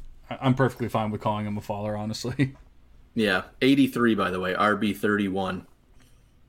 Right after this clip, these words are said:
Speaker 1: Actually, that's exactly where I have him, at R B thirty-one. So, uh,
Speaker 2: Oh,
Speaker 1: I,
Speaker 2: really?
Speaker 1: I don't know. Yeah, I literally have him at R B thirty. I was looking at it right here.
Speaker 2: So I was
Speaker 1: <laughs>
Speaker 2: looking
Speaker 1: So
Speaker 2: at the rankings. They, like, some of the freshmen, like Jamarian Miller, are behind him from Alabama, which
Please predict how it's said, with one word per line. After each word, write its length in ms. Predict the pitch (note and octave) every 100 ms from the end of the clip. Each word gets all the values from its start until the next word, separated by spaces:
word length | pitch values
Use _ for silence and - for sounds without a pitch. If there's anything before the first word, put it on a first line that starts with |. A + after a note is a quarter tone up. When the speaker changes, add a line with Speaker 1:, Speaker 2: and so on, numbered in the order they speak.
| - _ _ _ -
Speaker 1:
Actually, 220 | - -
that's 180 | C3 D#3+
exactly 440 | C#3+ A2 G#2 - A#2+
where 140 | A2
I 40 |
have 200 | G2+ G#2
him, 200 | G2+ G2+ A2+
at 100 | A2
R 160 | G#2+
B 120 | G#2+ A#2+
thirty-one. 640 | F3+ C#3+ D#3 C3 A#2 A#2
So, 160 | - E3+
uh, 20 | D#3 C3+ C3+
Speaker 2:
Oh, 40 |
Speaker 1:
I, 80 | C#3
Speaker 2:
really? 260 | C3+ B2+ E3+
Speaker 1:
I 20 |
don't 160 | C#3 C#3
know. 80 | C3+ - - -
Yeah, 220 | C#3 D3+ B2
I 80 |
literally 480 | B2+ B2+ C#3 C#3 C#3+
have 160 | B2+ B2+
him 120 | B2
at 60 | B2
R 140 | A#2+
B 100 | A#2
thirty. 260 | A#2+ A#2 A#2
I 100 | G#2+
was 180 | A#2 B2
looking 240 | A#2+ A#2
at 80 | A2
it 60 |
right 240 | A2+ A2+ G#2+
here. 160 | G#2+
Speaker 2:
So 100 | -
I 100 | E3+
was 140 | F3+ F#3+
Speaker 1:
<laughs> 0 |
Speaker 2:
looking 160 | G3+
Speaker 1:
So 40 | F#3+
Speaker 2:
at 60 |
the 120 | F3+ C3+
rankings. 420 | B2+ C3+ C3 A#2
They, 100 | B2
like, 460 | A#2+ C3 C3 C3 C3
some 160 | E3
of 80 | E3
the 80 | D3+
freshmen, 380 | C#3+ B2+ - C3
like 160 | A2+
Jamarian 560 | A2+ A2+ A2+ B2 A#2 G#2
Miller, 640 | G#2 G#2 G#2 G2+ G2 - _
are 120 | G#2+
behind 400 | G2+ G2+ G2 F#2+
him 200 | G2 F#2+
from 240 | F#2+ G#2 G2+
Alabama, 800 | G2+ G2+ G2+ F#2+ F#2+ F#2+ F#2+ - _
which 220 | - A#2